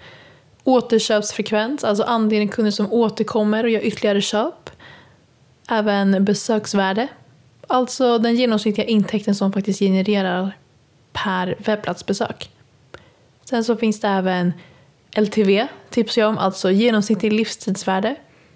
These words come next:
Och det är ju den förväntade totala intäkten från en kund under hela deras tid som kund hos ditt företag. För det här kan vara väldigt användbart för att faktiskt förstå värdet av att behålla befintliga kunder jämfört med att bara locka nya.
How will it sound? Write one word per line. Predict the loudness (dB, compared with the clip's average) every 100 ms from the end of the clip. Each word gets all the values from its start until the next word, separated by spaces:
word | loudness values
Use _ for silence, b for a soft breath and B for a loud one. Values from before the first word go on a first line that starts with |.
| b -4
Och | -2
det | 0
är | 0 2
ju | 2
den | 0
förväntade | 2 2 2 2 0 0
totala | 0 0 0 0
intäkten | 0 -2 0 -2
från | -2 -2 0
en | 0
kund | 0 0 0
under | 2 2 2
hela | 0 0 0
deras | 0 -2
tid | -2 -4
som | 0 -2
kund | 0 0 2
hos | 0 -2
ditt | -4
företag. | -2 -2 -2 -4 -6 -8 -16 B B B B B
För | 0
det | 2
här |
kan | 2 2
vara | 2
väldigt | 2 2 2
användbart | 0 2 2 2 -2
för | -6
att |
faktiskt | -4 -4 -4
förstå | -4 -4 0 2 2
värdet | 2 0 0 -2
av | -2 -2
att | -2
behålla | -4 0 2 2
befintliga | 2 0 -2 -2
kunder | 0 0 2
jämfört | 2 0 0 -2
med | -2
att | -2
bara | 0 0 0
locka | -2 -2 2
nya. | 4 4 2